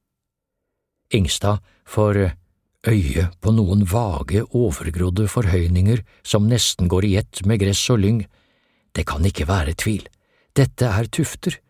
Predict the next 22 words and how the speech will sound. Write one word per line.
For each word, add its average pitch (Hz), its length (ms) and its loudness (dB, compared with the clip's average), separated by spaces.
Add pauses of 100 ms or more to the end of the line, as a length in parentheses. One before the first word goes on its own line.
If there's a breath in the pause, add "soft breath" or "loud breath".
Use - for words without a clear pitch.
(400)
og 104 180 0
gamle 107 460 2 (100)
må 92 160 2
de 120 120 4
være. 117 280 0 (1300)
Ingstad 160 520 4
skal 143 320 0
senere 107 400 2
denne 110 240 2
høsten 104 520 2
fly 147 360 0
over 127 480 2
Lands 107 480 2
og 110 120 4
Meadows, 82 480 -2 (320)
på 113 100 2
vei 110 160 2
sydover 113 580 0
fra 113 220 -2
undersøkelser 98 840 0 (240)
i 113 80 2
Labrador. 110 560 0